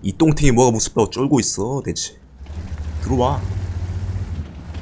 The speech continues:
연사가 더 빠르니까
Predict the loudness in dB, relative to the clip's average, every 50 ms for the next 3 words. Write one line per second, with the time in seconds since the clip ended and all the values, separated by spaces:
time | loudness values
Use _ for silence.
0 | -8 -8 -8 -8 -8 -8 -8 -8 -8 -8 -8 -8 -8 -8 -8 -8 -8 -8 -8 -6
1 | -6 -6 -6 -6 -4 -6 -6 -6 -8 -12 -14 -14 -14 -16 -16 -16 -16 -16 -16 -14
2 | -14 -14 -14 -16 -16 -16 -16 -16 -18 -18 -18 -18 -18 -18 -18 -18 -18 -18 -18 -20
3 | -20 -18 -18 -18 -18 -18 -18 -18 -18 -18 -18 -18 -16 -10 -4 -2 0 4 6 6
4 | 6 6 4 4 4 4 6 4 2 -2 -2 -2 -2 -2 -2 -2 -4 -8 -14